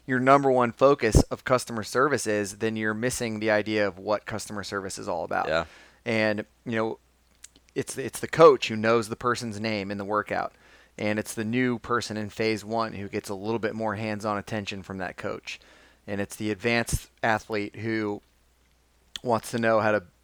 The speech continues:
Speaker 1: improve their squat more in open gym. This is a coach who is being a good fitness coach, but ultimately that's just delivering customer service to people's needs.
Speaker 2: Mm-hmm.
Speaker 1: And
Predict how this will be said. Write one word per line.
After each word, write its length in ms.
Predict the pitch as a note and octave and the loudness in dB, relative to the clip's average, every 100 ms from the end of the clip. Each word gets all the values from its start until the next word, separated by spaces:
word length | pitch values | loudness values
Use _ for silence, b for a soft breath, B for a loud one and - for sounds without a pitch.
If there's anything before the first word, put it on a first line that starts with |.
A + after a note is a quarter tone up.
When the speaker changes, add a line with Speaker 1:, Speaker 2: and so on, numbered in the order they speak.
| - | -12
Speaker 1:
improve 400 | D3 C3 - B2+ | -8 -6 -4 -2
their 160 | A2+ A2+ | -2 -2
squat 420 | - - A#2 - | -4 4 6 6
more 240 | A#2 A2 G#2+ | 0 -2 -2
in 60 | |
open 400 | - A2 A2 G2+ | -2 -4 -4 -6
gym. 320 | F#2+ F#2 G2+ b b b b b | -6 -6 -8 b b b b b
This 160 | C3 B2+ | -6 -2
is 100 | C#3+ | 0
a 60 | C#3+ | 0
coach 640 | - C3+ B2 - - - _ _ _ - | 6 6 6 0 -8 -10 _ _ _ -2
who 140 | A2 | 0
is 180 | G#2+ F#2+ | 0 0
being 260 | C3 B2 A2+ | -2 0 -2
a 80 | G#2 | 0
good 280 | A2+ C#3+ | 4 2
fitness 400 | - E3+ C3+ - | 2 -2 0 -4
coach, 500 | - D3 G#3 - - - _ | -2 -2 -2 -4 -8 -14 _
but 240 | A#2 G#2+ - _ _ _ _ _ _ _ _ _ - | 2 2 -2 _ _ _ _ _ _ _ _ _ 4
ultimately 500 | D3+ D#3+ C#3+ B2+ A#2+ | 6 6 2 0 0
that's 260 | A2 A#2 - | 2 0 0
just 220 | B2 - | -4 -6
delivering 420 | A2 A2+ A2 G#2+ | -6 -4 -2 -4
customer 380 | G#2+ G#2+ G2 F2+ | -4 -6 -8 -8
service 400 | - G2+ F#2 - | -4 -4 -4 -10
to 120 | A2 | -12
people's 380 | A2+ A2 G2+ E2+ | -10 -8 -8 -8
needs. 440 | G2 G2 - - - - | -10 -10 -12 -16 -14 -10
Speaker 2:
Mm-hmm. 240 | F2+ F#2 G2 B2 | -8 -8 -6 -2
Speaker 1:
And 420 | A2+ A2 G#2 | 2 2 0